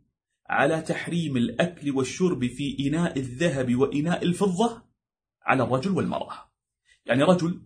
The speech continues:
شرب ماء في آنية من ذهب حرام، لا يجوز. امرأة شربت ماء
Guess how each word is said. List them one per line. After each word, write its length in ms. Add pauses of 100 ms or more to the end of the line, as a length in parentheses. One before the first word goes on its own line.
شرب 360
ماء 460 (340)
في 200
آنية 260
من 140
ذهب 460 (160)
حرام، 360
لا 120
يجوز. 520 (880)
امرأة 340
شربت 680 (240)
ماء 480